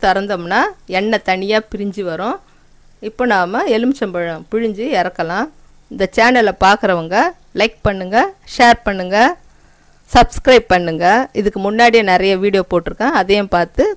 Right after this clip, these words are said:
comment பண்ணுங்க. பாருங்க, இப்போ இறக்குறதுக்கு முன்னாடி ஒரு கொஞ்சோண்டு பிழிஞ்சா போதும். ஒரு எலுமிச்சம்பழத்துல பாதியா cut பண்ணி அதுல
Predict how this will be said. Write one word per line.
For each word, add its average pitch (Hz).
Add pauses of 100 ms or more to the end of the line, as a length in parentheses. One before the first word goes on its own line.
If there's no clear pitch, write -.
comment 180
பண்ணுங்க. 143 (920)
பாருங்க, 190 (100)
இப்போ 240
இறக்குறதுக்கு 202
முன்னாடி 196 (680)
ஒரு 202
கொஞ்சோண்டு 262
பிழிஞ்சா 214 (100)
போதும். 165
ஒரு 180
எலுமிச்சம்பழத்துல 202 (200)
பாதியா 190 (100)
cut 185
பண்ணி 185 (120)
அதுல 202